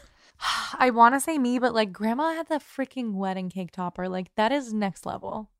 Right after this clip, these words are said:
Speaker 2: It's
Speaker 1: Yeah.
Speaker 2: Grandma.
Speaker 1: It's Grandma.
Speaker 2: It's
Speaker 1: I know.
Speaker 2: Grandma. Question number five, Lee. What's the longest you've pined for an ex? A, one year, B, five years, C, ten years, or D, never look back?
Speaker 1: I feel like I'm a D. I feel like I'm a never look
Speaker 2: Mm.
Speaker 1: back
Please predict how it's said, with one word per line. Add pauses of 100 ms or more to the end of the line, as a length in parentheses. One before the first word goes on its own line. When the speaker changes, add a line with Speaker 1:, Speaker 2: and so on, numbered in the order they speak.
(180)
Speaker 2:
It's
Speaker 1:
Yeah.
Speaker 2:
Grandma. (560)
Speaker 1:
It's
Grandma. (360)
Speaker 2:
It's
Speaker 1:
I
know.
Speaker 2:
Grandma. (540)
Question
number
five,
Lee.
What's
the
longest
you've
pined
for
an
ex? (140)
A,
one
year,
B,
five
years,
C,
ten
years,
or
D,
never
look
back? (400)
Speaker 1:
I
feel
like
I'm
a (300)
D.
I
feel
like
I'm
a
never
look
Speaker 2:
Mm.
Speaker 1:
back